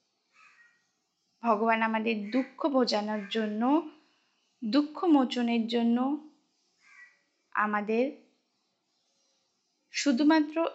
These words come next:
এই জন্মের কথা মনে রাখতেই সক্ষম করেছেন।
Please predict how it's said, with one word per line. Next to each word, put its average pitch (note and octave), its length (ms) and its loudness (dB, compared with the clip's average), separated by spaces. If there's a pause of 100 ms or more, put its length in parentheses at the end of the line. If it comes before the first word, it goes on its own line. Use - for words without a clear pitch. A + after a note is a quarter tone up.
(120)
এই C4+ 300 2
জন্মের A3+ 600 0 (600)
কথা A#3 380 2
মনে A3+ 320 0
রাখতেই G#3+ 540 0 (1120)
সক্ষম A#3 560 0
করেছেন। F#3+ 460 -6